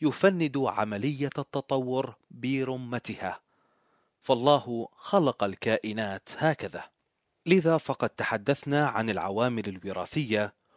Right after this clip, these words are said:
وعن كيف أن العوامل الوراثية تضمن عدم إمكانية حدوث نشوء وارتقاء، فهذا مستحيل تماما.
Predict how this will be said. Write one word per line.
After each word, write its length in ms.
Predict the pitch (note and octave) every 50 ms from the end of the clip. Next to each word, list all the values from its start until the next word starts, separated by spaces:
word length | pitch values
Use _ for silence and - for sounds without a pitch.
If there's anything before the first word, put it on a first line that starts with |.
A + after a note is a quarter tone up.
| _ -
وعن 300 | B2 B2 B2 A#2+ D3 C#3
كيف 420 | - - - G#3 A3 E3 - -
أن 440 | C3 C3 C#3+ - - D3+ D3+ C#3+ A#2+
العوامل 600 | G#2 F#2+ D#2+ E2+ G#2 G#2+ B2+ D#3 F#3+ G3 G3 F#3+ F#3
الوراثية 920 | E3 D3+ C#3+ C#3+ C#3+ C#3 C#3 B2+ - - D3 A2+ G#2+ G#2 G#2 A2 A2+ _ _ _ _ _ _ -
تضمن 520 | D3+ C#3 B2 A#2+ C3+ C3 B2+ B2+ B2+ A#2
عدم 440 | F#2+ F2+ G2+ B2 C3 C3 B2+ A#2+ B2
إمكانية 880 | B2+ A#2+ - C3+ C3+ A#2+ - - B2 A2+ G#2+ A#2 B2+ B2 A2 G#2+ - - A2+ G#2+
حدوث 540 | - - A#2 G#2 A2+ A#2+ A#2+ A2 - - A2+ G#2+ G#2+ G#2 - _ -
نشوء 600 | D#3+ F3 - - E3 D#3 - - C#3+ C#3+ C#3 - _ _
وارتقاء، 680 | - F#2+ - - - A#2+ - - B2 G2 - - - _ _ _ _ _ _ _ _ _ _ _ _ _ _
فهذا 540 | _ - F#2 F#2 A#2 A#2 G#2 F2+ F#2+ F2+ E2+
مستحيل 1000 | D#2+ F#2+ A#2+ C3 - - - - A#2 - - - B2+ B2 A#2+ A#2+ A2+ A2+ A2+ G#2 -
تماما. 520 | - A2 G2+ G2+ F#2 E2+ E2+ D2+ C#2 B1+